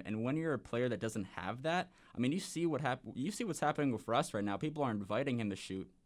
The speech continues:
and he just has no space to operate, no space to drive, kick out, 'cause everybody wants him to take jumpers. And that's the problem that happened with Simmons, and that's why he, you know, just fell out of the games in the fourth quarter,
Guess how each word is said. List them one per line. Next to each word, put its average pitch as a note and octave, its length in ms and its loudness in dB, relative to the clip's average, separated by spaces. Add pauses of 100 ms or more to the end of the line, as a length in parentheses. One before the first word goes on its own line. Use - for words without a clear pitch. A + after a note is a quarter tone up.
(160)
and G#2 180 -2
he B2 360 0
just B2 180 -4
has A#2 180 2
no A#2+ 200 2
space A#2+ 340 -2
to - 100 -4
operate, A2 440 -2
no A2+ 120 -2
space A2+ 300 -2
to - 60 -4
drive, G2+ 480 0
kick G2 240 -6
out, F#2+ 260 -2 (320)
'cause A#2+ 140 0
everybody C3+ 340 2
wants C3 260 2
him C3+ 60 0
to B2+ 80 0
take C3 160 -4
jumpers. D#3 460 -4 (460)
And G#2+ 100 -2
that's A#2+ 140 4
the A#2+ 60 -2
problem B2+ 320 4
that C3 60 2
happened B2 220 2
with A#2+ 100 -2
Simmons, B2+ 400 4
and A#2+ 80 6
that's A2+ 220 4
why A#2 220 8
he, A2 420 6 (120)
you G#2 160 6
know, G#2 200 8
just G#2 220 2
fell A2+ 220 10
out A2 160 12
of G#2 100 6
the G2+ 60 4
games G#2+ 360 10
in G2 60 6
the G2 40 6
fourth G2 260 4
quarter, G#2 380 6